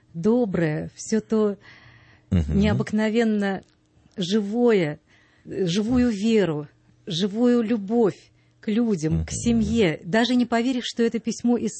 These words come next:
Speaker 1: ссылки, с каким юмором и добротой оно написано, с какой любовью и заботой о своих близких.
Speaker 2: Совершенно верно. Вот когда смотришь на фотографии,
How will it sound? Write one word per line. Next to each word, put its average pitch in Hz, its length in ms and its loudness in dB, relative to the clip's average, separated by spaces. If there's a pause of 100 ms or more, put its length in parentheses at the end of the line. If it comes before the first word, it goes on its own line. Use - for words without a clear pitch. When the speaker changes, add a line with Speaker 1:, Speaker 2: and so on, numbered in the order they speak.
Speaker 1:
ссылки, 175 380 0
с - 60 -10
каким 208 400 -2
юмором 208 640 0
и 208 120 -4
добротой 208 600 0
оно 220 160 0
написано, 220 500 -2
с - 80 -16
какой 220 340 -2 (380)
любовью 226 640 2
и 220 100 2
заботой 226 600 0
о 170 140 -6
своих 180 380 -2
близких. 180 640 -4 (240)
Speaker 2:
Совершенно 107 520 0
верно. 92 300 2
Вот 80 120 -6
когда 90 200 2
смотришь 101 400 -6
на 98 100 0
фотографии, 95 720 -2